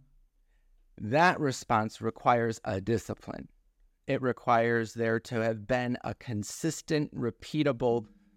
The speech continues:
group training in, back to the environment, in an environment that looks, feels, sounds, and in some cases smells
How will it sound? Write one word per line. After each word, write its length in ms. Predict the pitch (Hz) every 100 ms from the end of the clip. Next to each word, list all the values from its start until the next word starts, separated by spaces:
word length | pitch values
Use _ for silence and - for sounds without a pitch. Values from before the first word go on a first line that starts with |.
| _ -
group 340 | - 123 190 - _ _ _ _ _ _ _
training 640 | - 202 196 143 120 135 - 156
in, 460 | 139 147 95 113
back 260 | 123 127 -
to 100 | 139
the 180 | 123 120
environment, 640 | 110 120 135 120 101 110
in 140 | 143 127
an 140 | 123
environment 840 | 127 117 110 147 180 185 180 175 -
that 140 | -
looks, 400 | 151 190 - - - -
feels, 520 | 196 185 175 170 151
sounds, 880 | - - 131 147 160 180 180 - - _ _ _ _ _ _ -
and 160 | 131 127
in 140 | 123
some 200 | 117 147
cases 380 | 156 151 - 127
smells 800 | - 185 175 156 127 131 135